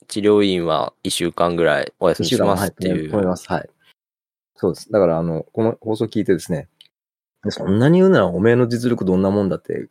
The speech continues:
Speaker 2: いうふうに、あの、来る方はですね、え、三月の八から十五にはいませんので、あの、
Speaker 1: ああ、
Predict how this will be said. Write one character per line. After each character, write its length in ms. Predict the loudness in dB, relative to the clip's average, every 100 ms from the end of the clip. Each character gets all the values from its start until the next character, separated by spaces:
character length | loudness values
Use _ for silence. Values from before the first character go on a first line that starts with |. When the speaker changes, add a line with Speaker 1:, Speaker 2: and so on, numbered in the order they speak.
| -10
Speaker 2:
い 100 | -10
う 40 |
ふ 100 | -6
う 40 | -4
に、 180 | -4 -6 _ -12
あ 60 |
の、 80 | -8
来 120 | 0
る 100 | 0
方 220 | 0 -6
は 80 | -8
で 80 | -10
す 60 | -16
ね、 100 | -18 -20 -20 _
え、 80 | -14
三 220 | -4 0
月 160 | 0 -4
の 60 | -8
八 260 | -10 -6
か 100 | -4
ら 100 | -2
十 160 | 0 2
五 120 | 2
に 100 | 0
は 60 | -2
い 100 | 0
ま 120 | 0
せ 120 | 0
ん 100 | -2
の 80 | -6
で、 160 | -16 -20 _ _ _ _ _ _
あ 160 | -16 -12
の、 180 | -10 -10 -12 -12 0
Speaker 1:
あ 280 | 2 4
あ、 80 | 0